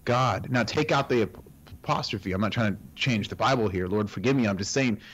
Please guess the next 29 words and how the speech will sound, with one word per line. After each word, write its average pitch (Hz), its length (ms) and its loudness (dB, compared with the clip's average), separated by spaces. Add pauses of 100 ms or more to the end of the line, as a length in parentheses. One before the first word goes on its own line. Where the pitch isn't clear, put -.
if 117 80 -4
you 120 80 2
take 151 260 2
out 135 200 2
the 104 100 0
plural, 127 720 2 (220)
Christ 120 340 2
is 110 120 2
God. 147 400 0 (640)
Now, 113 160 2 (120)
add 135 380 2
the 131 60 -2
plural 117 440 4
in, 151 480 0 (800)
as 107 160 0
Yahweh 104 320 2
wrote, 95 400 -2 (260)
"Christ 123 420 0
is 104 240 0
God's," 113 640 0 (1300)
meaning 120 320 4
still, 180 440 2
it's 113 180 -2
the 120 80 -4
same 160 560 2
meaning. 147 340 2
Christ 127 460 -2
is 156 240 2
God. 123 420 -4